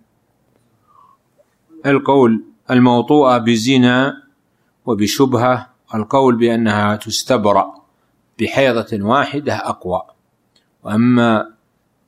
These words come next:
الموطوءة ب-، بعقد، وهكذا أيضا المخالعة والمفسوخة،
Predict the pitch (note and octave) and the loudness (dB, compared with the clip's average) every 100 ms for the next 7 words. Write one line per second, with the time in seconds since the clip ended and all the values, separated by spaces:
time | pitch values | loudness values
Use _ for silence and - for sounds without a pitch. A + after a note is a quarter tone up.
0 | _ B2 A2+ A2+ A2 G#2+ - C3 B2 G#2+ | _ 0 2 4 4 2 0 0 2 2
1 | F#2+ - _ _ _ _ _ _ A2 F#2 | 0 -4 _ _ _ _ _ _ -12 -6
2 | G#2+ G#2+ G#2+ A2 A2 G#2+ G#2+ G#2 G#2 - | -2 -2 -4 -8 -10 -4 -2 -2 -6 -6
3 | - B2+ D3+ C#3+ C#3+ _ _ _ _ _ | -4 -2 -2 -6 -8 _ _ _ _ _
4 | _ _ _ _ _ A#2+ G#2+ C3 C#3+ C#3 | _ _ _ _ _ -8 -4 -2 0 0
5 | A#2 A2+ A#2+ A#2 G#2+ A2 G#2 - - _ | 0 2 2 0 0 2 2 -2 -10 _
6 | _ _ - A2+ A2 G#2+ - A#2+ A#2+ A#2 | _ _ -6 0 0 0 0 0 2 0
7 | G#2+ A2 A2 G#2 G2+ - - A2+ A2 C#3 | 0 -2 -4 -4 -4 -6 -2 -2 0 -2
8 | D3 | -6